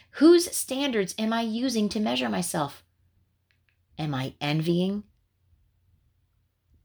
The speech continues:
what I expect of myself and I'm not there yet? These verses also say, "Love is not puffed up. It does not boast." Hmm,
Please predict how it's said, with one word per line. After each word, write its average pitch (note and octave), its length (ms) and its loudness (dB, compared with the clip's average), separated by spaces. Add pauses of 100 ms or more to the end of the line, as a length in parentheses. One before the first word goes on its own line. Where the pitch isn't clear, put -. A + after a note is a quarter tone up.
(260)
what E3 320 0
I D#3+ 280 -2 (140)
expect - 520 -4
of G3 140 -4
myself F#3+ 420 0
and E3 80 -2
I'm D3 140 -2
not D3+ 220 -4
there E3 160 -2
yet? F3 280 -2 (2250)
These E3 160 2
verses E3+ 340 0
also D#3+ 320 0
say, D3 520 -6 (160)
"Love E3+ 260 8
is G3+ 160 0
not E3 300 0
puffed F#3+ 280 -4
up. G#3 280 -2 (120)
It F#3 140 -4
does D#3 220 0
not F3+ 240 -2
boast." D#3 480 0 (1300)
Hmm, D#3 540 0